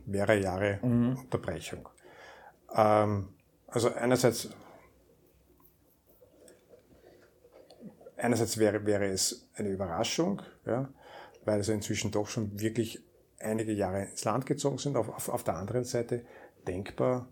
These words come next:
Speaker 1: und möglich wäre es natürlich.
Speaker 2: Stichwort Pausen.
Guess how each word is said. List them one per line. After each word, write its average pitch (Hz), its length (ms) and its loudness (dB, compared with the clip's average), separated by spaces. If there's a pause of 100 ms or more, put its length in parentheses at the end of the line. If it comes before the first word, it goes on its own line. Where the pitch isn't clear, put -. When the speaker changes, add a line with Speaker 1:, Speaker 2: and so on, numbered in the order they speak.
(120)
Speaker 1:
und 110 180 -6
möglich 101 360 -4
wäre 95 180 -2
es 95 160 -2
natürlich. 64 580 -12 (1400)
Speaker 2:
Stichwort - 600 2
Pausen. 95 520 4